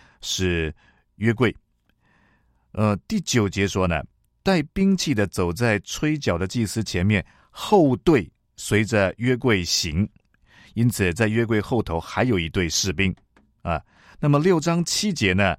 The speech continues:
又对百姓说：“你们前去绕城啊，带兵器的要走在耶和华的约柜前。”所以百姓也跟着，百姓的位置呢，可能就是在，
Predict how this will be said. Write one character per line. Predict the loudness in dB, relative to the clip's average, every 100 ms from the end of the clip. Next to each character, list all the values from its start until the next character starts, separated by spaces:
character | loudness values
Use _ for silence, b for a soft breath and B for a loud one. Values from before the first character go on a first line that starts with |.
| B B B 0
又 | 2
对 | 4 2
百 | 2 2 0
姓 | 0 0
说 | 2 0
：“你 | 2 2
们 | 2 0
前 | -2 0 0
去 | 0 0 0
绕 | 2 0 -2
城 | -6 -6 -4 -2 -2 -4 _ _
啊， | -10 -10 b b -2
带 | 2 2 0 -2
兵 | 0 2 2
器 | 2 0
的 | 0 2
要 | 0 0
走 | -2 -4
在 | 0 0 0 B B
耶 | -4 -2
和 | -2
华 | 0 0
的 | 2 0
约 | 0 0
柜 | 0 0
前。” | -2 -6 -4 -6 B -6
所 | -4
以 | 0
百 | 0
姓 | 2 0
也 | 0
跟 | 0 0 2
着， | -2 -6 _ _ _ B B
百 | 0 2
姓 | 2 0 2
的 | 4 4 4 0 B B
位 | 2 2
置 | 2 0
呢， | 0 -2
可 | -4 -2
能 | 0 0 0
就 | -2
是 | -4
在， | -2 2 2 2